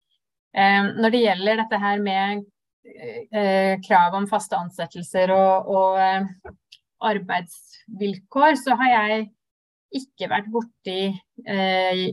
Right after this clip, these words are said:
at det ikke er lov. Ehm, det er klart dette her med l-,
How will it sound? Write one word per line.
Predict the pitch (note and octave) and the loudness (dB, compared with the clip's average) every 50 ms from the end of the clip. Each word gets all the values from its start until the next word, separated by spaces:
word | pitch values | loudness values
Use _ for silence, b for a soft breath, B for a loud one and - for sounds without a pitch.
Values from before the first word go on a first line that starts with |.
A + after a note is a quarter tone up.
| - - - | -8 -6 -4
at | G3 F#3+ F#3+ F3+ | -4 -4 0 2
det | F#3 F#3+ - - | 2 2 2 0
ikke | - - - _ - F3+ | -2 -4 -6 _ 2 2
er | F3+ F3+ F3+ F3 F3 E3+ - - - G3 F#3+ F#3+ F#3+ | 4 4 4 2 2 0 0 -4 -4 -2 -2 -2 -2
lov. | F#3 F3+ F#3+ G3+ F#3+ F3 E3 D3+ _ _ _ _ _ _ _ _ _ _ _ _ _ _ - | -4 -2 -2 -2 -4 -6 -8 -14 _ _ _ _ _ _ _ _ _ _ _ _ _ _ -8
Ehm, | - G3 G3 G3 G3 G3 G3 G3 G3 G3 F#3 C#3+ C#3 - | -6 -4 -2 0 0 0 0 0 0 -2 -4 -6 -2 -2
det | G#3+ G#3+ | -2 -2
er | - _ _ - | -2 _ _ -8
klart | - A3+ G#3 G#3 G#3 G#3 | -4 -2 -2 -2 -2 -4
dette | A3 G#3+ - G3+ | -6 -4 -2 -4
her | G3 G3 | -2 -2
med | G3 G3+ G#3 G#3 G#3 G#3 G3+ F#3 D3 A#2+ - - - G#3 | -2 -2 -2 0 0 0 -2 -4 -6 -8 -10 -10 -8 -6
l-, | G#3 G#3 G3+ | -6 -6 -8